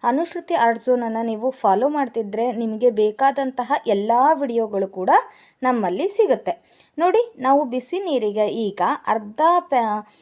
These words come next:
ಹೋಳಿನಷ್ಟು, ಅರ್ಧ ಭಾಗದಷ್ಟು ನಾವು ನಿಂಬೆ ಹಣ್ಣನ್ನು ಹಾಕ್ಕೊಂಡಿದ್ದೀನಿ. ನಂತರದಲ್ಲಿ ಈನೋನ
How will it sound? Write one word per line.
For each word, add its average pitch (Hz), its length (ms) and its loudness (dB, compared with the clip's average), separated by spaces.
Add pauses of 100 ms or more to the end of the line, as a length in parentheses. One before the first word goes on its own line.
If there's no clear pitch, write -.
(200)
ಹೋಳಿನಷ್ಟು, 262 840 2 (160)
ಅರ್ಧ 220 320 0 (100)
ಭಾಗದಷ್ಟು 214 640 -2
ನಾವು 214 460 0
ನಿಂಬೆ 262 260 0
ಹಣ್ಣನ್ನು 240 460 -2
ಹಾಕ್ಕೊಂಡಿದ್ದೀನಿ. 247 560 -4
ನಂತರದಲ್ಲಿ 226 960 -2 (400)
ಈನೋನ 359 560 0